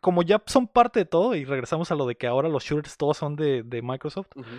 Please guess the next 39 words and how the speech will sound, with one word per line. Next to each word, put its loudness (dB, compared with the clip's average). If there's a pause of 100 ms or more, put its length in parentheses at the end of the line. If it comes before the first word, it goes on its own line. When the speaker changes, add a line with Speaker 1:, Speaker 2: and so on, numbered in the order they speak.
(520)
Speaker 1:
regresamos 0
al 0
punto 0
donde 2 (300)
no 2
puede 6
salir -2
el -2
Call -2
of -2
Duty -2
en -6
octubre -2
si -2
ese -2
mismo -4
octubre 0
sale -2
un -4
Gears, -6
o -4
si -4
ese -2
mismo -4
Speaker 2:
Ujú. -16
Speaker 1:
octubre -2
sale -2
Overwatch -4
dos, -4 (100)
o -6
si -6
ese -4
mismo -4
octubre -4
sale -2
otro -2 (100)
Halo. -4
Entonces -4
Speaker 2:
No -4